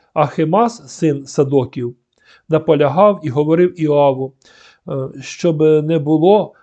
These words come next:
е, «Але і я побіжу за, е, Хусієм». Іоав же відповів: «Навіщо бігти тобі, сину мій?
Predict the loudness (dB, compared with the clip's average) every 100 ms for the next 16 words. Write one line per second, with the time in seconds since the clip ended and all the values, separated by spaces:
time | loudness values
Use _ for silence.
0 | _ -6 -4 -4 -2 2 2 0 -4 0
1 | 2 2 0 -4 -2 -2 0 -2 2 2
2 | 2 -4 -12 -8 -8 -4 0 0 -2 -6
3 | -6 -8 _ _ -6 2 4 4 2 -4
4 | -4 -4 -4 -2 -6 -4 -4 -2 -4 -4
5 | -6 -4 -6 -4 -6 -8 _ -8 -6 -8
6 | -4 -4 -2 -6 -8